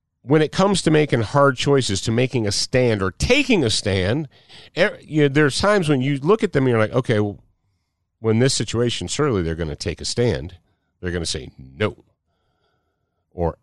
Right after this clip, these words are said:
absolutely yes, or absolutely no." And then, like, "Well, I mean, if we have to do this just to get along, we have to go along to get along, then I guess we'll go along to get along." You say, "Yeah, that's right, Paul.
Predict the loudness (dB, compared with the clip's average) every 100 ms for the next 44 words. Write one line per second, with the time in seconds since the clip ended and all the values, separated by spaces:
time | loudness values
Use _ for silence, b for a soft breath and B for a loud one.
0 | -4 -2 -2 -2 -2 -2 -2 -4 -6 -8
1 | -8 -6 -8 0 2 4 4 2 0 -2
2 | -2 -4 -2 -2 -2 -4 -6 -8 -8 -6
3 | -6 -6 -8 -10 -8 -6 -6 -6 -8 -6
4 | -6 -4 -4 -4 -8 -10 -10 -6 -4 -4
5 | -4 -2 -2 -2 -4 -6 -2 -2 0 -2
6 | -2 -4 -6 -6 -4 -4 -4 -4 -6 -10
7 | b b b b -6 -4 -2 -4 -6 -6
8 | -4 -2 -2 -2 -2 -6 -10 -14 -18 -20
9 | -20 _ _ _ _ _ _ _ _ _
10 | _ _ _ _ _ _ _ -4 0 0
11 | 2 0 -2 -8 _ -4 0 2 0 0
12 | -4 -4